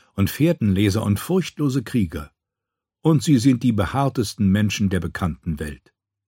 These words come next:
Obwohl ihre Haut blass ist und sich darunter blaue Adern abzeichnen, ist ihr Haar dunkel und drahtig.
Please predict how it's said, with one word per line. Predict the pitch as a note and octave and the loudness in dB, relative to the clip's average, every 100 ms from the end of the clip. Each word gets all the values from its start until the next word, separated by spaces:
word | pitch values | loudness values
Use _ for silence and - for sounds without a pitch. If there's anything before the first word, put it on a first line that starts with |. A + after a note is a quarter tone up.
| _ _ _ _ _ - | _ _ _ _ _ -2
Obwohl | G#2 E3+ G#3+ | 2 4 4
ihre | D3 C3 | 4 2
Haut | C3 B2 G#2 | 0 -2 0
blass | B2+ F3+ - | 0 0 -2
ist | G#2 - - _ _ | -4 -4 -12 _ _
und | A2 | 0
sich | C3 - | 0 0
darunter | C3 C3+ E3 B2+ | 2 2 2 2
blaue | G2 A2 D3 B2 | 2 2 0 0
Adern | A2+ D#3 C#3 A#2 | -2 0 0 -2
abzeichnen, | G2+ - A#2+ G#2+ A#2+ G#2+ | -6 -4 -2 0 0 0
ist | G#2+ - | -2 -4
ihr | A2 F2+ | -4 -2
Haar | B2 A#2 | 0 0
dunkel | G2 D3 D3 D3 | 2 2 2 -2
und | C3 A#2+ | -2 -4
drahtig. | G2+ G2+ D#2 D#2+ C2+ - | -2 -2 -2 -10 -12 -16